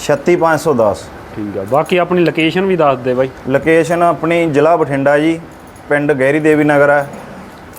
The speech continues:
Speaker 1: ਬਠਿੰਡੇ ਤੋਂ ਦਸ ਕਿਲੋਮੀਟਰ ਸਾਈਡ 'ਤੇ ਰਹਿ ਜਾਂਦਾ ਜੀ।
Speaker 2: ਠੀਕ ਹੈ ਜੀ। ਧੰਨਵਾਦ ਦੋਸਤੋ, ਇਸ ਵੀਡੀਓ ਨੂੰ ਕਰ ਦਿਓ ਫਿਰ ਵੱਧ ਤੋਂ ਵੱਧ ਸ਼ੇਅਰ, ਤੇ ਇਸ ਘੋੜੇ ਤੋਂ ਲੈ ਸਕਦੇ ਹੋ ਤੁਸੀਂ ਮੀਟਿੰਗ ਸਰਵਿਸ ਬਿਲਕੁਲ ਜਾਇਜ਼।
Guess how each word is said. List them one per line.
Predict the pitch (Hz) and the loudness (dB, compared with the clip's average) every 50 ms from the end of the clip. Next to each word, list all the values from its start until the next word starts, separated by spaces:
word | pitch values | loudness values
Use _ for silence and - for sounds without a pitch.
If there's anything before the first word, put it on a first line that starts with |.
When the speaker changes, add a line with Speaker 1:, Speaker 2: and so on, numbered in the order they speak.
| - - - - - - - - - - - - - 143 | -20 -20 -20 -20 -20 -20 -18 -16 -16 -16 -14 -8 -4 -2
Speaker 1:
ਬਠਿੰਡੇ | 139 139 143 147 147 143 147 | -2 0 2 4 4 4 4
ਤੋਂ | 147 156 147 | 4 2 2
ਦਸ | 147 143 131 139 | 2 2 0 -2
ਕਿਲੋਮੀਟਰ | - - 131 147 147 143 143 147 147 147 147 143 | -10 -6 -2 0 0 2 2 0 0 0 -2 -2
ਸਾਈਡ | 123 143 135 139 135 | 0 0 0 0 0
'ਤੇ | 110 139 135 | 0 0 2
ਰਹਿ | 127 120 123 | 2 2 2
ਜਾਂਦਾ | 135 139 131 127 123 | 2 2 2 0 0
ਜੀ। | 113 104 104 98 - - - - - | -2 -4 -8 -14 -18 -20 -20 -12 -8
Speaker 2:
ਠੀਕ | 113 110 110 95 104 | -8 -8 -6 -8 -10
ਹੈ | 90 | -12
ਜੀ। | 87 90 - - - - - - - - - - - - - - - - - - - | -12 -14 -18 -20 -20 -20 -20 -20 -20 -20 -18 -18 -16 -16 -14 -14 -14 -14 -14 -8 -2
ਧੰਨਵਾਦ | - 156 160 151 135 127 139 151 160 156 | 0 2 2 2 2 2 2 2 2 2
ਦੋਸਤੋ, | 147 151 151 151 143 - - 170 165 | 0 0 0 0 -2 -2 -2 -2 -2
ਇਸ | 160 - | 0 -2
ਵੀਡੀਓ | 170 143 139 139 160 180 175 | -4 -4 -4 -2 0 0 0
ਨੂੰ | 170 170 | 0 0
ਕਰ | 160 165 151 139 | 0 0 0 0
ਦਿਓ | 135 131 147 135 | 0 0 -2 0
ਫਿਰ | 139 147 | 0 0
ਵੱਧ | 139 123 127 139 | 2 2 0 0
ਤੋਂ | - - 151 139 | 0 -2 0 0
ਵੱਧ | 139 143 160 | 2 0 0
ਸ਼ੇਅਰ, | 160 - - 123 135 147 160 160 156 151 - - - - - - - - - - - | -2 -2 0 0 2 2 2 0 -2 -4 -8 -14 -18 -18 -18 -18 -16 -16 -16 -12 -6
ਤੇ | - 143 | -4 -4
ਇਸ | 147 139 175 | -2 -2 -4
ਘੋੜੇ | - 165 170 165 139 135 | 0 0 0 2 2 0
ਤੋਂ | 117 - 147 139 | 0 0 0 2
ਲੈ | 139 - 147 | 2 0 0
ਸਕਦੇ | 123 - 135 131 127 123 135 135 | -2 -4 -4 -6 -6 -6 -8 -10
ਹੋ | |
ਤੁਸੀਂ | 131 139 135 - 143 139 | -8 -10 -10 -8 -8 -8
ਮੀਟਿੰਗ | 135 127 123 120 131 131 135 131 | -6 -6 -6 -6 -6 -8 -8 -10
ਸਰਵਿਸ | - - 123 120 120 123 135 123 - 127 | -4 -2 -2 -2 0 -2 -2 -2 0 0
ਬਿਲਕੁਲ | 139 131 127 117 123 131 139 156 - - 160 156 147 | -2 -2 -2 -2 0 0 0 0 0 0 0 0 0
ਜਾਇਜ਼। | 127 120 120 120 123 127 139 139 | 2 2 2 2 2 2 2 0